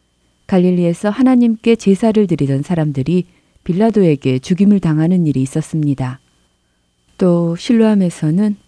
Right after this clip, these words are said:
망대가 무너져 열여덟 사람이 죽는 일도 있었지요. 아마도 사람들은 그 희생자들이 무슨 죄를 지었기에 그런 벌을 받았을 것이라고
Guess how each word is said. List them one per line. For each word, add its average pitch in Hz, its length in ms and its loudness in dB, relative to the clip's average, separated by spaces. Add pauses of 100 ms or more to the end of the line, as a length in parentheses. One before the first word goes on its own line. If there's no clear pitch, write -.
망대가 208 480 2
무너져 185 600 0
열여덟 208 460 0
사람이 147 460 -2
죽는 190 400 4
일도 135 240 -2
있었지요. 147 640 -4 (800)
아마도 165 560 -2 (240)
사람들은 185 760 0
그 214 180 4
희생자들이 185 840 0
무슨 202 420 2
죄를 220 380 0
지었기에 143 540 -4 (240)
그런 180 360 0
벌을 156 280 0
받았을 196 500 -4
것이라고 135 640 -4